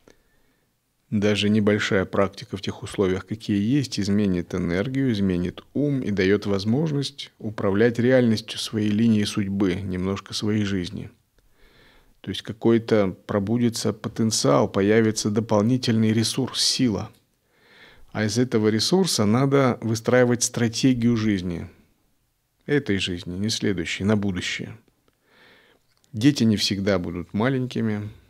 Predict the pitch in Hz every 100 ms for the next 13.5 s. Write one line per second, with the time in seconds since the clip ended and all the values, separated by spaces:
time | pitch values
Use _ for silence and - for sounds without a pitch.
0 | _ _ _ _ _ _ _ _ _ _
1 | 101 104 117 117 104 98 90 - 98 101
2 | 95 90 87 - 95 101 92 98 98 104
3 | 123 127 117 107 104 101 - _ _ _
4 | _ _ _ - - - _ _ _ _
5 | _ 196 101 90 92 110 123 117 135 127
6 | - 117 139 143 - 127 117 113 110 117
7 | 113 131 - - 117 127 120 92 92 107
8 | 104 113 - 113 123 117 107 - 110 101
9 | 113 113 110 107 107 101 110 151 160 113
10 | 110 107 101 101 160 165 170 165 190 185
11 | 143 131 131 139 135 135 127 117 127 143
12 | 117 117 - 104 104 - 107 101 113 117
13 | 113 101 - -